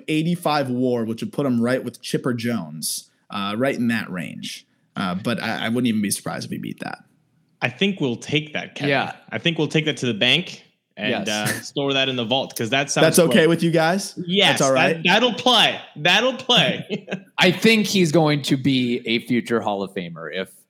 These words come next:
Speaker 3: all goes well. Like, I, I watch him during the regular season at twenty years old, and he already looks like, and was in some ways, the most complete, most advanced hitter on the Rays roster.
Speaker 2: It, it, you know, Kevin put it this way. Uh,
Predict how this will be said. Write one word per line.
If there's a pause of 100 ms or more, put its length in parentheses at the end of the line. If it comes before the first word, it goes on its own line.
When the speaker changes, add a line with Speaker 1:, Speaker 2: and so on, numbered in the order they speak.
Speaker 3:
all
goes
well.
Like,
I,
I
watch
him (420)
during
the
regular
season
at
twenty
years
old,
and
he
already
looks
like,
and
was (220)
in
some
ways,
the
most
complete,
most
advanced
hitter (360)
on
the
Rays
roster.
Speaker 2:
It,
it,
you
know,
Kevin
put
it
this
way.
Uh,